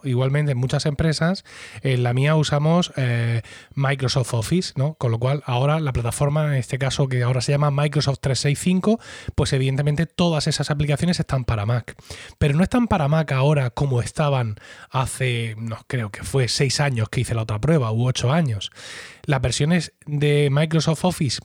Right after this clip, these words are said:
para Mac son ahora mucho mejores de lo que eran antes. En ese sentido,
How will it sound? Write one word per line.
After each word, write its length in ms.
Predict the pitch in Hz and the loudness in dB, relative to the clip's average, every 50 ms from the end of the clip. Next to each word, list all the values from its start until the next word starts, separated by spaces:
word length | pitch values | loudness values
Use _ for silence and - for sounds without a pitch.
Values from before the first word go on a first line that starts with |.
| - | -6
para 220 | - 123 113 104 104 | -4 -4 -2 0 2
Mac 420 | 135 165 175 175 196 - - - - - - - - | 2 2 2 2 0 -4 -8 -18 -20 -20 -20 -14 -10
son 200 | - - 143 139 | -4 -2 0 2
ahora 440 | 139 143 151 156 160 170 190 196 - _ _ | 2 2 2 2 2 2 0 -2 -4 _ _
mucho 420 | - 131 131 147 175 - - 208 | -4 0 2 2 2 2 2 2
mejores 600 | 180 165 - - - 175 185 175 135 113 104 - | 2 2 0 0 2 2 2 4 2 0 -2 -2
de 100 | - 127 | -2 -2
lo 100 | 120 117 | 0 0
que 80 | 117 127 | 0 0
eran 140 | 127 117 120 | 0 0 2
antes. 400 | 139 160 156 - 110 104 - - | 0 0 0 -2 -6 -6 -4 0
En 80 | 127 | 0
ese 80 | 131 143 | 0 2
sentido, 420 | 143 170 156 - 170 160 175 180 | 0 0 0 0 2 2 2 2